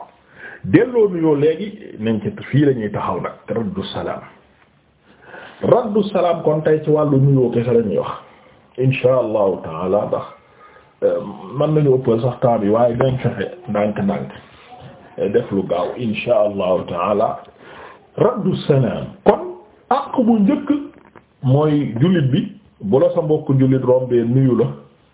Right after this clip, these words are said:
da nga koo war a fay. Loolu boroom xam-xam yi dëppoo nañ ci ne fay nuyoo moom farata la.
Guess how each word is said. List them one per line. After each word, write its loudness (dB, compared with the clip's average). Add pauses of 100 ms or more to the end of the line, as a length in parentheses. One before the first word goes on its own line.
(140)
da 2
nga -2
koo 4
war 0
a -6
fay. -6 (960)
Loolu 2
boroom 2
xam-xam 0
yi 2
dëppoo 2
nañ 0
ci -2
ne 2
fay 0
nuyoo 4
moom 2
farata -2
la. -8